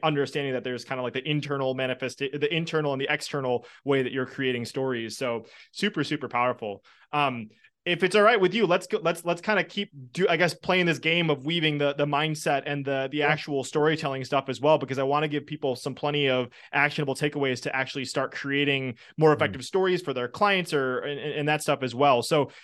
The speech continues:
Speaker 1: you already kinda laid the foundation and talked about the four parts of the story. So as a recap for anyone listening, I have my notes here. So the expedition, exposition, sorry, <laughs> uh, the problem,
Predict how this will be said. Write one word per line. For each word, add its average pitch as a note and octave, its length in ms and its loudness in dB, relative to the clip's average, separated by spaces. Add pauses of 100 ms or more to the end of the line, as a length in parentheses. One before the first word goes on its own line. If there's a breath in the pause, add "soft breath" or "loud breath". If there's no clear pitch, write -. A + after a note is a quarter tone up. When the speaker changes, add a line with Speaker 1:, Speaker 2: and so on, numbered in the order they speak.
Speaker 1:
you F3 140 4
already A#3+ 160 8
kinda A#3 240 2
laid F3+ 200 0
the F3 60 0
foundation D3+ 800 -4
and C3 160 -6
talked D3+ 320 4
about C3+ 400 2
the C3 220 -4
four D#3 260 2
parts C#3+ 360 0
of C#3 120 -6
the - 100 -4
story. C3+ 360 2
So C#3+ 140 2
as C#3 100 2
a - 20 2
recap C#3+ 460 2
for D3+ 60 -2
anyone C3+ 200 -2
listening, C#3+ 300 -2
I - 20 0
have C3+ 140 0
my C3 80 -4
notes C3+ 280 0
here. B2 220 -4
So B2+ 120 -8
the C3 140 0
expedition, D#3+ 720 -2
exposition, D#3 720 -2
sorry, A#2 400 -2
<laughs> C4 440 2
uh, D3+ 260 4
the D3 140 0
problem, E3 640 4